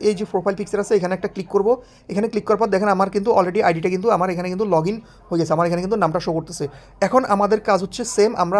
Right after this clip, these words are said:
আবার, আহ, আমরা আমাদের, আমাদের যে ইয়েটা আছে লিংক আছে এখানে চলে আসবো। আসার পর দেখেন এখানে আমাদের প্রথমে একটা আমি লিংক দিয়েছি, চ্যানেল নামে একটা লিংক দিয়েছি। আপনারা just চ্যানেল লিঙ্কের উপরে ক্লিক করবেন। চ্যানেল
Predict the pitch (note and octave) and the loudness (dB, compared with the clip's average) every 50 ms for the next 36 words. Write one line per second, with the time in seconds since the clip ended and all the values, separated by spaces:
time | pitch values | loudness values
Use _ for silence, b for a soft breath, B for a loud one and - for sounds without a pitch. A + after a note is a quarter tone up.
0 | G3 F3 F#3+ F#3+ G#3+ B3+ B3+ - - - - - - E3 E3 E3 - F3+ E3+ F3 | 2 4 4 4 4 2 0 -6 -14 -20 -10 0 4 4 4 6 6 4 4 6
1 | G3 G3 F#3 G3 G#3 G#3 - G3 E3+ F3 F3 F#3+ F#3+ F3 F3+ G#3 G3 E3+ - - | 6 4 4 4 2 0 0 0 0 0 0 -2 -2 0 0 0 0 0 -2 -2
2 | F#3 F3+ F3+ G3 F#3+ - - G#3+ F#3+ F3 F#3 F#3+ F#3+ G3 A3 - - F3+ F#3 F3+ | 0 0 2 2 0 0 0 -2 -2 -2 0 -2 -2 -2 0 0 0 2 2 0
3 | F3+ F3+ - F3+ D#3+ D3 C#3 C3 C#3+ F#3 F#3+ B B B B B - E3+ - G#3 | 0 0 0 2 4 4 4 4 0 -4 -4 B B B B B -8 -6 -4 -4
4 | G3 - A3 G3 F3+ F3+ F#3 G#3+ G#3+ - E3+ E3 F#3 F#3+ G#3 F#3+ F3+ F#3 F3 G3+ | -4 -4 -4 -4 -2 -2 -4 -4 -4 -6 -6 -4 -4 -4 -2 -2 -2 2 4 4
5 | G#3+ G#3+ B B B B B B B B - G3 E3+ F3 G#3+ G#3+ A#3+ A3+ G#3+ - | 4 2 B B B B B B B B 0 0 0 2 2 0 2 2 2 2
6 | A3 G3+ G3 G3 G3 F3 E3+ F3+ F3+ F3 F#3 E3+ F3 A3 - - - - F3 F3 | 2 2 2 2 0 -2 -2 -2 -2 -4 -6 -6 -6 -8 -8 -6 0 2 2 2
7 | F3+ G3 G3+ G3 G3+ G3 G#3 G#3 G3 - F#3+ F#3 E3 D#3+ E3+ E3 D#3 D3 - D#3 | 2 2 0 -2 -2 -2 -2 -2 -2 0 0 2 2 2 2 2 0 0 0 0
8 | - F3+ F#3 G#3+ G#3 - - - - F3+ F3+ G3+ G#3 G3+ G3 F#3 G3+ F#3+ E3+ F#3+ | -2 0 0 0 -2 -4 -6 -2 0 0 0 0 0 -2 -2 -2 -2 -2 -2 -2
9 | F#3 F3+ - F3 D#3+ D#3+ - D#3+ D3+ E3 G#3 A#3 b b b b b b b b | -2 -2 -2 -6 -6 -4 -2 -2 0 -2 -2 -4 b b b b b b b b
10 | b - G#3 G3 A#3 B3 | b 0 2 2 2 0